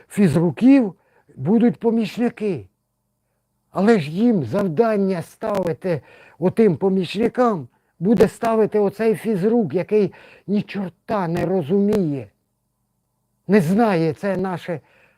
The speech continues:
суспільство, або розуміє, да робить не те, що потрібно. Чому так?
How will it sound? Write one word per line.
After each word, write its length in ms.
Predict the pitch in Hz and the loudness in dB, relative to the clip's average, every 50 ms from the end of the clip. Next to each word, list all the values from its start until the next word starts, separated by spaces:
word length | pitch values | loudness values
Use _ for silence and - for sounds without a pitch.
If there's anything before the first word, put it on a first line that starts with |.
| _ _ _ _ _ _ _ _ _ _ _ _ | _ _ _ _ _ _ _ _ _ _ _ _
суспільство, 680 | - - 214 208 - - - 226 190 143 107 - 165 170 | -2 2 2 2 2 0 -2 -2 -2 -2 -4 -2 0 2
або 220 | 190 170 214 226 | 4 6 6 8
розуміє, 600 | 226 233 214 165 202 240 247 247 262 247 240 190 | 8 6 6 4 2 2 4 4 4 4 2 2
да 180 | 143 143 180 175 | 2 0 0 2
робить 420 | 202 220 220 208 170 202 - 143 | 2 2 2 2 2 0 -2 -2
не 100 | 190 196 | -6 -6
те, 180 | - - 190 170 | -4 -6 -6 -6
що 180 | - 202 202 | -6 -8 -10
потрібно. 720 | 196 - 202 196 - 208 190 196 170 120 95 101 101 104 _ _ _ _ _ _ _ _ _ _ _ _ _ _ _ _ _ _ _ _ _ _ _ _ _ _ _ _ _ _ _ - - 135 | -8 -10 -12 -10 -8 -8 -8 -8 -8 -10 -12 -16 -20 -20 _ _ _ _ _ _ _ _ _ _ _ _ _ _ _ _ _ _ _ _ _ _ _ _ _ _ _ _ _ _ _ -16 -14 -2
Чому 420 | - - 262 254 247 240 214 165 | 2 4 6 6 6 4 2 0
так? 220 | - - 160 139 | -2 -6 -10 -10